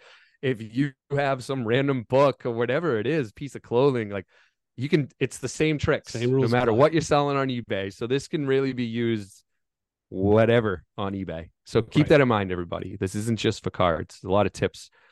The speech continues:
Speaker 1: a lot of tips there.
Speaker 2: One other thing,
Speaker 1: Yeah.
Speaker 2: um, I wanted to mention, you know, s-, uh, when you sell a card, at a certain point, that becomes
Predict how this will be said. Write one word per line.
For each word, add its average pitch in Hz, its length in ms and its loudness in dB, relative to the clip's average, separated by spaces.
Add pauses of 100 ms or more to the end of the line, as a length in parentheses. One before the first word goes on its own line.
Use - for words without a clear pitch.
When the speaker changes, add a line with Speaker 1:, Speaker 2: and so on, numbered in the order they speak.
(120)
Speaker 1:
a - 40 -4
lot 95 100 2
of 87 60 -2
tips - 300 -6
there. 87 180 -6 (380)
Speaker 2:
One 160 200 4
other 175 160 6
thing, 139 440 2 (160)
Speaker 1:
Yeah. 117 280 0
Speaker 2:
um, 104 280 -6 (380)
I 131 60 -6
wanted 123 340 0
to - 100 -6
mention, 107 680 -4 (340)
you 127 120 2
know, 123 160 4
s-, - 400 -8
uh, 113 440 -2
when 127 200 -2
you 147 120 2
sell 143 320 0
a 120 60 -2
card, 113 800 0 (580)
at 113 80 -10
a 110 40 -12
certain 175 320 0
point, 127 500 2
that 113 140 -4
becomes 120 680 -2